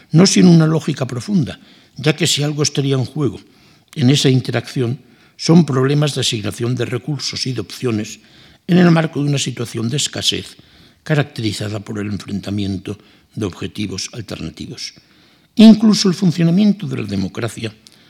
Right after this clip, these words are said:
es entendido hoy en amplios círculos como algo muy distinto a la formación de una voluntad general, motivada por la convergencia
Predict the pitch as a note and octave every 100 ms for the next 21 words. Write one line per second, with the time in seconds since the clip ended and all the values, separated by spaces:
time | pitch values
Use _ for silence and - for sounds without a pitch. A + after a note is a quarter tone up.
0 | _ - E3 F#3+ E3+ D3+ C3 C#3+ A#2+ A#2+
1 | A#2 A#2 D#3+ - F#2+ - G#2+ G2+ B2 A2
2 | A2 - - - - - - D#3 E3+ A3
3 | A#3 G3 G3+ F3+ D#3+ - E3 D3 C#3+ A#2+
4 | - B2 A#2 G#2+ D#3 D3+ D#3 C3 A#2+ A#2
5 | A2+ A2 - A#2 - G#2 - - - _
6 | _ _ _ _ C#3 B2+ C3 B2 C#3 C#3
7 | - B2 G#2 G#2 - G2+ F2+ - B2+ A2
8 | - G2+